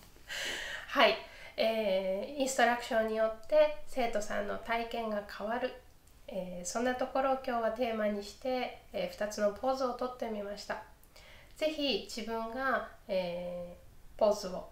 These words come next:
取るにあたってもそうだし、えー、クラスにて誘導する際も同じように、自分の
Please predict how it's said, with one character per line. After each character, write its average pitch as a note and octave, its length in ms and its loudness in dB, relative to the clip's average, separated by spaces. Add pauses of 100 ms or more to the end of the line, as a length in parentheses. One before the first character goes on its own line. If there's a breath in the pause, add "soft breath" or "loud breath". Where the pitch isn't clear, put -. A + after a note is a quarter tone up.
取 C4+ 180 2
る B3 60 4
に A3 80 2
あ G#3+ 100 0
た B3 120 -4
っ B3 120 -8
て D#4 120 4
も B3+ 120 2
そ A#3+ 220 -4
う - 20 -4
だ G#3+ 140 -4
し、 B3+ 360 -6 (300 loud breath)
え F#3+ 240 0
ー、 - 20 -14
ク B3+ 60 -2
ラ A3 140 0
ス G3+ 340 -6 (260)
に C4 140 -4
て G#3 460 0
誘 A3 140 -4
導 A#3 200 -2
す A#3 160 -6
る B3 100 -2
際 D4+ 280 4
も G#3 360 -2
同 G#3 60 -6 (180)
じ - 140 -6
よ C4 240 0
う - 20 -6
に、 A#3+ 240 -6 (240 loud breath)
自 A3 140 -6
分 A#3 140 -4
の A#3+ 200 -4